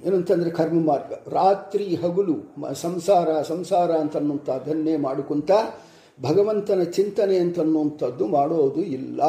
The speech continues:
ಹಾಗೆ ಅಂತನ್ನುವಂಥದ್ದು ಹೇಳ್ತಾರೆ. ಮರಿತಾರೆ, ನೆನೆಯೋದು ಕೂಡ ಇಲ್ಲ, ಹಾಗೆ ಅಂತನ್ನೋದು ಕೂಡ ಇಲ್ಲಿ ಹೇಳ್ತಾ ಇದ್ದಾರೆ. ಇಲ್ಲಿ ನಾವು ಮತ್ತೆ ಕೂಡ ಇನ್ನೊಂದು ಗಮನಿಸಬೇಕಾಗಿದೆ. ಇಲ್ಲಿ ಬಲರಾಮಾಂತರ್ಗತ ಸಂಕರ್ಷಣ, ಬಲರಾಮ ಅವತಾರ ಅಲ್ಲ, ಅವನ ಒಳಗಿರುವಂಥ ಸಂಕರ್ಷಣನ ಹೇಳ್ತಾ ಇದ್ದಾರೆ.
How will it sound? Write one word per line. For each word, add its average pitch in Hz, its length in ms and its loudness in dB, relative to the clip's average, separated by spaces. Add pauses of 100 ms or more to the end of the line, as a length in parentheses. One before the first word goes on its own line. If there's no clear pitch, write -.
(280)
ಹಾಗೆ 165 280 -2
ಅಂತನ್ನುವಂಥದ್ದು 143 760 -2
ಹೇಳ್ತಾರೆ. 151 380 2
ಮರಿತಾರೆ, 175 800 2
ನೆನೆಯೋದು 165 480 0
ಕೂಡ 143 160 -8
ಇಲ್ಲ, 131 480 -2
ಹಾಗೆ 143 240 -2
ಅಂತನ್ನೋದು 135 460 -4
ಕೂಡ - 140 -4 (480)
ಇಲ್ಲಿ 147 120 0
ಹೇಳ್ತಾ 127 300 0
ಇದ್ದಾರೆ. - 220 -12 (420)
ಇಲ್ಲಿ 190 200 4
ನಾವು 185 180 4
ಮತ್ತೆ 175 300 6
ಕೂಡ 208 160 2
ಇನ್ನೊಂದು 185 540 -2
ಗಮನಿಸಬೇಕಾಗಿದೆ. 160 800 -6 (400)
ಇಲ್ಲಿ 185 640 2 (380)
ಬಲರಾಮಾಂತರ್ಗತ 202 1080 2
ಸಂಕರ್ಷಣ, 170 800 -6
ಬಲರಾಮ 185 480 2
ಅವತಾರ 175 560 2
ಅಲ್ಲ, 147 280 0
ಅವನ 139 380 -6
ಒಳಗಿರುವಂಥ 175 600 2
ಸಂಕರ್ಷಣನ 156 800 -4
ಹೇಳ್ತಾ 139 340 -10
ಇದ್ದಾರೆ. - 380 -12